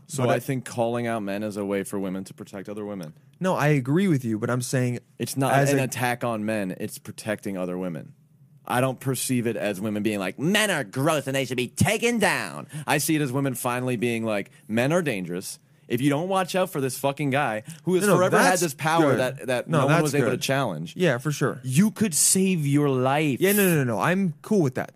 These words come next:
Speaker 1: That's
Speaker 2: That,
Speaker 1: good.
Speaker 2: no, no, nothing about that is bad.
Speaker 1: Peop-,
Speaker 2: I
Speaker 1: there should
Speaker 2: think
Speaker 1: be
Speaker 2: that's
Speaker 1: more
Speaker 2: getting,
Speaker 1: people
Speaker 2: I think
Speaker 1: living than
Speaker 2: that's
Speaker 1: dying.
Speaker 2: getting, getting, um, mixed up with someone who's, like, a scorned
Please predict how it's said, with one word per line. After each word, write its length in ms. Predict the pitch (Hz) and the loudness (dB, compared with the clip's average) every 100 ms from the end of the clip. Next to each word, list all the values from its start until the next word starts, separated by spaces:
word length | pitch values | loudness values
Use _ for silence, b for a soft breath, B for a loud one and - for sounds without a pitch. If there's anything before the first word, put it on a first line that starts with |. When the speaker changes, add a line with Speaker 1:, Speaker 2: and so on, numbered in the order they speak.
| _ - | _ 2
Speaker 1:
That's 240 | 127 131 | 2 4
Speaker 2:
That, 100 | 185 | 2
Speaker 1:
good. 140 | 101 175 | 2 2
Speaker 2:
no, 140 | 214 | 2
no, 240 | 196 202 | 2 0
nothing 560 | 185 92 202 175 214 196 | -2 -6 -6 -4 0 0
about 240 | 165 147 | 2 2
that 120 | 139 104 | 0 -2
is 100 | 120 | -2
bad. 320 | 131 101 - _ _ _ - | -2 -4 -12 _ _ _ -4
Speaker 1:
Peop-, 220 | 165 - | -4 0
Speaker 2:
I 60 | 135 | 2
Speaker 1:
there 80 | 175 | 4
should 120 | 226 | 4
Speaker 2:
think 80 | 185 | 4
Speaker 1:
be 40 | |
Speaker 2:
that's 140 | 190 170 | 4 4
Speaker 1:
more 140 | 160 | 4
Speaker 2:
getting, 140 | 214 196 | 4 4
Speaker 1:
people 340 | 147 156 147 | 2 2 2
Speaker 2:
I 40 | 139 | 2
think 80 | 135 | 2
Speaker 1:
living 160 | 143 | 2
than 200 | 135 - | 4 4
Speaker 2:
that's 120 | - 95 | 2 0
Speaker 1:
dying. 100 | 82 | 0
Speaker 2:
getting, 440 | 165 156 139 131 | 2 2 0 -2
getting, 600 | - 131 131 127 120 117 | -4 -2 0 0 -2 -4
um, 320 | 110 110 104 - | -4 -4 -6 -10
mixed 360 | 123 131 - - | -6 -4 -4 -2
up 200 | 127 - | -2 -2
with 480 | 110 117 113 113 - - _ _ _ _ _ _ _ | -6 -4 -4 -6 -16 -20 _ _ _ _ _ _ _
someone 480 | - - 139 127 123 | -10 0 0 2 0
who's, 240 | 123 117 | -2 -2
like, 160 | 117 107 | -2 -4
a 80 | 107 | -8
scorned 720 | - - 123 117 110 104 | -8 -4 -2 -2 -2 -6